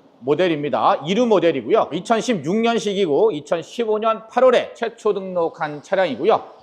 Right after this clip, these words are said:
일 인 신조, 또 정우 모터스 하면 또 일 인 신조 맛집 아닙니까? 주행거리가 십만 구천 킬로인데,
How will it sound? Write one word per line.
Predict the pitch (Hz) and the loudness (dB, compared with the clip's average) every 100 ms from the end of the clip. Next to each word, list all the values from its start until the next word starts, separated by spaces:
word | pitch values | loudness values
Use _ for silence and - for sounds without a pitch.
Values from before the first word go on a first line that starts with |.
| - | -2
일 | 240 | 2
인 | 269 | 2
신조, | 202 262 208 - - | 2 2 2 0 -6
또 | 156 | -4
정우 | 135 180 214 | -2 0 2
모터스 | 214 202 202 190 | 2 2 0 2
하면 | 196 196 | 0 0
또 | 180 | 0
일 | 160 | -2
인 | 190 | -2
신조 | 175 226 220 208 | -4 -4 0 2
맛집 | 151 - 143 | 0 -2 -2
아닙니까? | 165 202 202 120 107 220 269 | -2 -2 -2 -2 0 0 2
주행거리가 | 214 269 269 262 233 247 | 2 4 4 4 4 0
십만 | 247 311 302 285 285 277 269 | -2 -8 -4 0 2 2 0
구천 | 262 - 233 226 | -6 -2 -2 0
킬로인데, | 226 208 196 247 117 - | 0 2 2 0 -2 -8